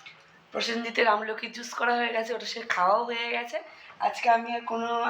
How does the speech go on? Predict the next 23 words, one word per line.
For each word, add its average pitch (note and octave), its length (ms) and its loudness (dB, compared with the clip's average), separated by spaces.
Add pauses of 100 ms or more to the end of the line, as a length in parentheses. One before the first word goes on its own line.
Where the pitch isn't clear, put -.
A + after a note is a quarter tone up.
আমলকি G#3+ 340 -2 (120)
জুস A3 240 -6 (120)
বা G3+ 80 8 (120)
কাঁচা F3+ 260 0
হলুদ A3 260 -8
কিছুই A#3+ 300 -8
খেলাম G3 320 -2
না, B3 40 2 (540)
কারণ A3 220 0
সকালবেলা A3 380 2
থেকে A#3+ 180 -6
শরীরটা A3+ 260 -6
আমার A3+ 180 -2
খুব A#3 160 -6
একটা A#3+ 160 -8 (100)
ভালো F#3+ 200 -8
লাগছে G#3+ 320 2
না, A#3+ 60 -8 (600)
তো - 40 -16 (100)
ভাবলাম G#3 320 6 (140)
যে G#3 100 0 (260)
আর F#3 100 2 (240)
অন্য G2 120 -8